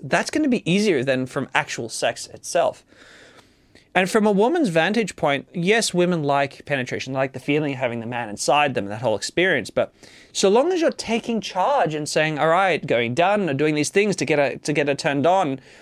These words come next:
and remember, not every woman is able to climax, especially with a new guy. Um, but, you know, it varies between women. But so long as you're taking charge and, and saying, "You know what, your pleasure is also something I'm gonna look after here," that's a really big thing. And I think that,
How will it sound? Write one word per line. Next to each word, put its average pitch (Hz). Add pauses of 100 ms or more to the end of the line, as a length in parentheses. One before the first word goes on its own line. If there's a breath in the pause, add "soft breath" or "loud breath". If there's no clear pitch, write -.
(140)
and 190
remember, 214
not 175
every 175
woman 170
is 151
able 185
to -
climax, 127
especially 220
with 175
a 151
new 143
guy. 202 (220)
Um, 139
but, 196
you 185
know, 143
it 160
varies 175
between 147
women. 180 (180 loud breath)
But 196
so 226
long 330
as 311
you're 320
taking 220
charge -
and, 160
and 175
saying, 190
"You 185
know 180
what, 180
your 185
pleasure 170
is 131
also 170
something 143
I'm 131
gonna 131
look 127
after 175
here," 104 (800 loud breath)
that's 190
a 311
really 233
big 151
thing. 131 (160)
And 143
I 143
think 180
that, 147